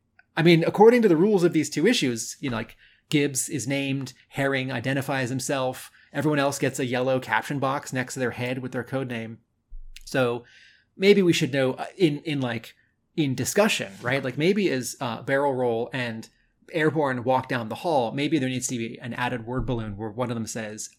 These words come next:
"Oh, Judge Henderson is a real hard ass. I don't think this is gonna go well for your brother." Or, "Oh, Judge Henderson is a softie. I think this is gonna go well for your brother." Or, "Here we are at Judge Henderson's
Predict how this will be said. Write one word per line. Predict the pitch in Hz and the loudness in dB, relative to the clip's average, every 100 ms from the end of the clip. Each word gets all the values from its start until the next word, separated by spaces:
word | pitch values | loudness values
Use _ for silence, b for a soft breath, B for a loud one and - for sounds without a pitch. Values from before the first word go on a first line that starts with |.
| - | 2
"Oh, | 180 135 107 b b _ | 4 4 -2 b b _
Judge | 156 165 160 | 2 2 2
Henderson | - 170 170 156 135 117 | 0 2 4 2 2 -2
is | 113 | -4
a | 117 | -4
real | 131 117 | -4 -4
hard | - 127 131 | -2 0 0
ass. | 117 - - - - - _ _ | 0 -6 -10 -10 -10 -14 _ _
I | 131 | -4
don't | 139 135 | -2 -2
think | 143 | -4
this | 120 - | -6 -6
is | |
gonna | 120 113 | -6 -6
go | 110 | -6
well | 107 110 | -6 -6
for | 107 110 | -8 -12
your | 98 | -12
brother." | 107 107 107 113 _ - | -10 -10 -12 -18 _ -2
Or, | 151 127 113 B B B - | 2 4 2 B B B 6
"Oh, | 226 123 107 b b _ | 8 8 2 b b _
Judge | - 147 131 - - | 4 4 4 -2 -4
Henderson | 131 202 160 - 120 113 | 2 6 6 4 0 0
is | - 123 | -2 -6
a | 120 | -4
softie. | - 127 131 123 110 | 0 2 0 -8 -12
I | |
think | 110 160 | -8 -6
this | 160 120 | -4 -6
is | 123 | -6
gonna | 127 113 | -6 -6
go | 113 | -6
well | 113 110 | -4 -6
for | - | -8
your | 110 | -12
brother." | - 127 123 113 - | -10 -10 -10 -14 -2
Or, | 175 170 151 139 135 b b b _ _ _ _ | 4 4 4 0 -4 b b b _ _ _ _
"Here | 117 135 | -6 2
we | 165 | 6
are | 240 233 208 | 8 6 4
at | 156 | 0
Judge | - 147 135 | 0 0 2
Henderson's | 175 196 165 151 139 - | 4 4 4 2 0 -6